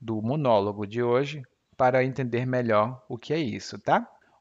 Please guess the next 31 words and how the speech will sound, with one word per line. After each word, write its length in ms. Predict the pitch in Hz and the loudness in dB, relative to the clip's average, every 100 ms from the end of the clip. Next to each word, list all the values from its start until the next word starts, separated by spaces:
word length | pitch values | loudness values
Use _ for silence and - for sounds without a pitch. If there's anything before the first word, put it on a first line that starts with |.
| _ | _
O 120 | 160 | -10
que 140 | - 175 | -6 -2
importa 840 | 170 - 151 196 202 - 98 107 | -2 -2 -2 -2 -4 -10 -12 -12
é 100 | 120 | -12
que 220 | 113 - 123 | -12 -4 -2
ele 180 | 120 | -2
tentou 640 | 117 143 143 135 139 175 240 | -4 -2 -2 -4 -2 -2 -2
se 140 | - | -4
levantar. 720 | 127 113 107 104 90 - 110 _ _ _ - - | -2 -2 -2 -6 -8 -8 -10 _ _ _ -18 -8
Ele 200 | 120 120 | -6 -6
fez 520 | - - 147 233 220 | -6 -2 0 0 -4
que 160 | - 135 | -8 -10
ia 300 | 123 127 123 | -4 -2 -2
se 160 | - | -4
levantar, 720 | 107 98 98 95 117 156 208 _ _ _ - | -4 -4 -6 -8 -2 -2 -2 _ _ _ -6
mas 180 | 165 | -2
a 60 | 170 | 0
namorada 560 | 156 147 135 131 127 123 | 0 0 2 2 0 -2
dele 340 | 127 151 147 _ | -2 -2 -8 _
pegou 400 | 175 143 123 135 | -4 -2 2 2
ele 200 | 127 127 | 2 -2
pelo 280 | 123 120 123 | -4 -4 -4
braço. 580 | 113 101 90 - - - _ _ _ - | -2 -2 -2 -8 -14 -16 _ _ _ -14
E 160 | 123 110 | -4 2
ela 240 | 107 131 | 2 2
fez 240 | - 117 | -2 -6
uma 180 | 131 151 | -4 -4
ameaça. 640 | 180 220 180 208 - 101 90 | -2 0 0 -2 -4 -10 -6
<laughs> 560 | 113 131 - - 120 - | -4 -4 -6 -18 -16 -2
Ela 240 | 127 123 | 2 4
disse, 520 | 127 117 107 - 107 | 2 -2 -4 -6 -12